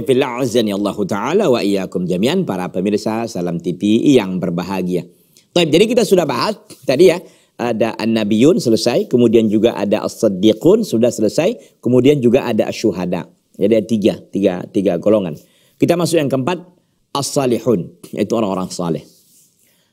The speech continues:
Salihun siapa maksud salihun dalam ayat itu tadi? Salihun humul ladina qamu bihaqqillahi wa haqqi, wa haqqi ibadih. Orang-orang saleh itu adalah mereka-mereka yang telah menegakkan hak Allah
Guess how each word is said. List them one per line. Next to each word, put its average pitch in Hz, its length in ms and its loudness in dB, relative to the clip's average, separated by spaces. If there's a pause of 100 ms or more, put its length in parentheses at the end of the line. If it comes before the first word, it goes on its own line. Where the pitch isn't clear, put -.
(140)
Salihun 214 480 2
siapa 208 320 -2
maksud 147 320 -2
salihun 123 400 2
dalam 117 240 0
ayat 104 240 0
itu 101 240 -2
tadi? 78 400 -6 (320)
Salihun 143 560 2
humul 139 240 4
ladina 120 400 2
qamu 147 320 0
bihaqqillahi 113 720 0
wa 101 80 -4
haqqi, 110 480 -4
wa 85 80 -4
haqqi 101 400 -4
ibadih. 87 400 -4 (400)
Orang-orang 175 480 -2
saleh 165 320 0
itu 196 560 4
adalah 175 320 -2
mereka-mereka 165 640 -2
yang 170 80 0
telah 170 160 0
menegakkan 156 640 -2
hak 139 160 -8
Allah 151 480 0